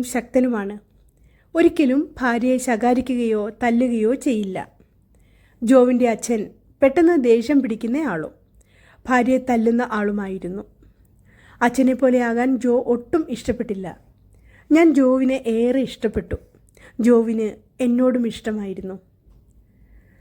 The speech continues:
ചേച്ചി ജോലിയിലായിരിക്കുമ്പോൾ ജോ എന്നെ വിളിക്കും, അടുത്തിരുത്തും. അത് കാണുന്ന ചേച്ചി ഉടൻ ചോദിക്കും, "എന്താ ജോ?" ചേച്ചിയുടെ ശബ്ദം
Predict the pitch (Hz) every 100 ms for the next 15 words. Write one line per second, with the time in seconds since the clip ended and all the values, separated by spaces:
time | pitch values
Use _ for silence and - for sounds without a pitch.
0 | _ _ _ 320 339 349 415 294 254 254
1 | 285 277 220 214 240 220 196 - 208 233
2 | 247 233 240 202 196 - - _ _ _
3 | _ 226 214 214 208 180 - - _ _
4 | _ _ - 220 247 240 226 247 240 214
5 | 214 247 247 233 247 247 214 202 - 214
6 | - _ _ _ _ _ _ _ _ _
7 | _ _ 240 254 330 294 254 240 - _
8 | _ _ _ _ _ _ _ _ _ 254
9 | 240 262 254 247 208 196 269